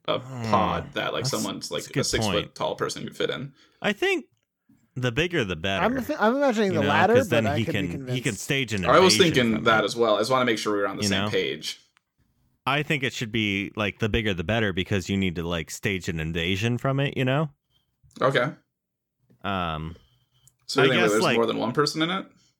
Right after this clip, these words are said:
Speaker 2: maybe, because, like, maybe at
Speaker 1: So
Speaker 2: the
Speaker 1: is
Speaker 2: same
Speaker 1: this,
Speaker 2: time,
Speaker 1: like,
Speaker 2: like,
Speaker 1: the
Speaker 2: he's
Speaker 1: spaceship then,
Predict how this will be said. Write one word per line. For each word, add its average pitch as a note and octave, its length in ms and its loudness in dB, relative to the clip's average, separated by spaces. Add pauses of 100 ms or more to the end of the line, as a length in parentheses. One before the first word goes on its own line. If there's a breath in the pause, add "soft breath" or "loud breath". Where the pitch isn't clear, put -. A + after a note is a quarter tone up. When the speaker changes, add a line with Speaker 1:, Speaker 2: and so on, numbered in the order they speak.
(800)
Speaker 2:
maybe, G#2 600 -2 (180)
because, D3 320 -2
like, C#3+ 280 -2
maybe C#3 560 -2 (1120 soft breath)
at E3 80 2
Speaker 1:
So D#3+ 120 8
Speaker 2:
the D#3+ 80 10
Speaker 1:
is D#3 80 8
Speaker 2:
same F#3+ 100 8
Speaker 1:
this, G3+ 100 6
Speaker 2:
time, E3+ 120 4
Speaker 1:
like, D#3 160 6
Speaker 2:
like, C#3+ 60 -2
Speaker 1:
the C3+ 80 0
Speaker 2:
he's F3 100 0
Speaker 1:
spaceship D#3 500 2
then, G3 320 -4